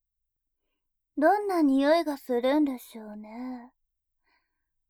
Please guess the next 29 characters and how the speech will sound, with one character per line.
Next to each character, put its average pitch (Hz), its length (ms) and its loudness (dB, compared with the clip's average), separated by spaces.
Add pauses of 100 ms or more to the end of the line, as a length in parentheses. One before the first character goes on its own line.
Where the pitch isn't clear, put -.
(140)
私 339 500 -2
が 370 220 2
毎 359 380 4
日 294 400 -4
寝 226 180 -8
て 262 320 -6
い 269 80 -4
る 269 220 -6
ベ 269 120 -10
ッ 269 40 -16 (280)
ド、 247 200 -20 (880)
寝 233 240 4
汗 285 340 -2
も 285 220 -4
い 269 140 -8
っ - 20 -20 (480)
ぱ 330 180 2
い 349 100 -2
つ - 200 -8
い 381 80 -4
て 339 120 -6
ま 254 160 -2
す 226 200 -20
よ。 208 160 -20 (2000)
女 403 420 2
の 415 120 -2
子 339 160 -4
で 285 180 -4
も 240 360 -8